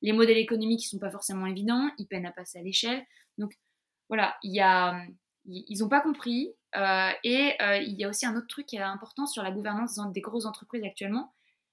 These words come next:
c'est que les dirigeants qui sont à la tête, euh,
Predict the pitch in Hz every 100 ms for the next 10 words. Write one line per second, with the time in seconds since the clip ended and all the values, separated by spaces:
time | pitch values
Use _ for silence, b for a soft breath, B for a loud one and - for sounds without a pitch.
0 | _ - 233 226 220 202 - _ _ _
1 | _ _ - - 214 220 302 254 262 262
2 | 214 190 226 226 208 180 180 202